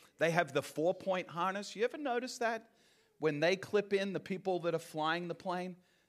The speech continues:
their seatbelt is far more robust than the little lap thing. Makes me wonder, what do you know that we don't know? Next question, "Can you help me with my bag? Can I change my seat?"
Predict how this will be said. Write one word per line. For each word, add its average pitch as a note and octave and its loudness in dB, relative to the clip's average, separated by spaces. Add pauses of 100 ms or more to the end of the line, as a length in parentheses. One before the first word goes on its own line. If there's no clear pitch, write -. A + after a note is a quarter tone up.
(140)
their D#3 4
seatbelt D#3 -4
is C3 -4
far C#3+ -2
more D#3 0
robust D3 0
than C#3+ -2
the B2+ 0
little C#3 2
lap C3+ 2
thing. D3+ -4 (560)
Makes D3 0
me D#3+ 0
wonder, D3+ 2
what C#3 0
do C3+ -10
you D#3 -4
know F3 0 (720)
that G#2+ 2
we C3+ 2
don't F#3 2
know? F3+ 2 (1160)
Next - 2
question, F3+ 0
"Can F3+ -2
you D#3+ 0
help E3+ 2
me D#3+ -2
with D3+ 0
my A#2+ 0
bag? E3+ 2 (520)
Can D#3+ 0
I C#3+ 4
change C#3+ -2
my B2 -2
seat?" E3+ -2